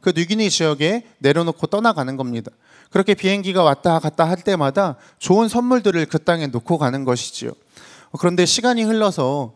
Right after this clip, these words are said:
전쟁이 마쳤습니다. 당연히 비행기도 더 이상 오지 않았겠죠. 어, 그런데 그 이후로 이 원주민들 사이에 이상한 소문이 하나 돌기 시작합니다.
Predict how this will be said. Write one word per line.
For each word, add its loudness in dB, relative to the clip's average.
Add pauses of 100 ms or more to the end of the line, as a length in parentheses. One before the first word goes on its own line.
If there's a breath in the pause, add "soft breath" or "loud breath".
(120)
전쟁이 -4
마쳤습니다. -4 (340 soft breath)
당연히 0
비행기도 -4 (180 soft breath)
더 2
이상 0
오지 0
않았겠죠. -4 (580 loud breath)
어, -4
그런데 2 (220 soft breath)
그 2
이후로 0 (300 soft breath)
이 0
원주민들 2
사이에 0
이상한 -2
소문이 0
하나 0
돌기 -4
시작합니다. -6